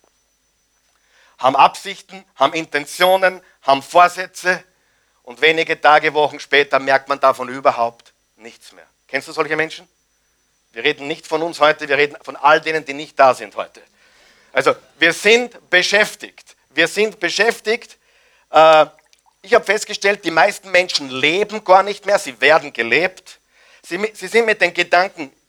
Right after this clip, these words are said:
irgendwo, sie sind busy, busy, busy, busy. Wenn du sie fragst, ob sie am Sonntag in den Gottesdienst kommen wollen, sagen sie, „Nein, ich bin beschäftigt.“ Freunde, niemand kann so beschäftigt sein. Niemand.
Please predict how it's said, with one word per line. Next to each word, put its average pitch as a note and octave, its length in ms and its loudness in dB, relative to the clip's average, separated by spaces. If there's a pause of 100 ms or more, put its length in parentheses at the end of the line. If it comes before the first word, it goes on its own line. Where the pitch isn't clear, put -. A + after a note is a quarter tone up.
irgendwo, A3 1200 2 (160)
sie E3 160 -8
sind F3+ 320 -6
busy, A3 320 -4
busy, F#3+ 340 -6
busy, D#3 360 -8
busy. A3+ 460 -8 (220)
Wenn G#3 180 2
du G3+ 80 0
sie F3 160 -12
fragst, A3 840 2 (400)
ob F3+ 220 2
sie F#3+ 100 -6
am F3 140 2
Sonntag F#3 340 2
in E3 80 -4
den D#3+ 120 -4
Gottesdienst A#3+ 540 -2
kommen A3 300 2
wollen, A3 260 6
sagen F#3+ 260 2
sie, F#3+ 120 -8
„Nein, E3+ 180 0
ich E3 120 -12
bin D3+ 180 -6
beschäftigt.“ A#3+ 800 0 (1400)
Freunde, D3 300 0
niemand E3+ 580 -2
kann C#3 180 -4
so C3+ 140 -4
beschäftigt B2 560 -6
sein. F#2 220 -16 (420)
Niemand. D#3 680 -4